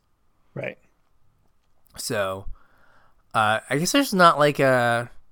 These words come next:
Speaker 2: there's not, like, an analogous, like, black. Do we don't still have Deadweight, do we?
Speaker 1: Um, I don't know. Do we?
Speaker 2: I don't know. But, like, a card like Deadweight,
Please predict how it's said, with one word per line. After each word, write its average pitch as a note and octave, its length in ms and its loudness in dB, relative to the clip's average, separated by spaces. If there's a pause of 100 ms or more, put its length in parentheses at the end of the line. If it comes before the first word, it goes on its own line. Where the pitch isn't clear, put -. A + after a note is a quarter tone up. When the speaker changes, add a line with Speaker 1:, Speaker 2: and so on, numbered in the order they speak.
(180)
Speaker 2:
there's D#3 160 -4
not, F3 160 2
like, F3 120 0
an E3 100 0
analogous, B2+ 1160 -2 (1300)
like, B2 160 -8 (340)
black. A2+ 600 0 (760)
Do - 100 -10
we D#3+ 80 2
don't G#3 160 4
still E3+ 180 -2
have C3 140 -2
Deadweight, A#2+ 400 -2
do G2+ 140 -8
we? C#3 240 -6 (1700)
Speaker 1:
Um, F#3 540 0
I G#3 60 2
don't B3+ 180 -2
know. D#4+ 140 0
Do C3+ 180 2
we? A#3 180 0 (380)
Speaker 2:
I - 120 -20
don't F#3+ 160 -4
know. E3 180 -4 (600)
But, F#3 140 6
like, F3 260 2
a E3 100 0
card E3+ 340 2
like C3+ 240 -2
Deadweight, B2 540 -4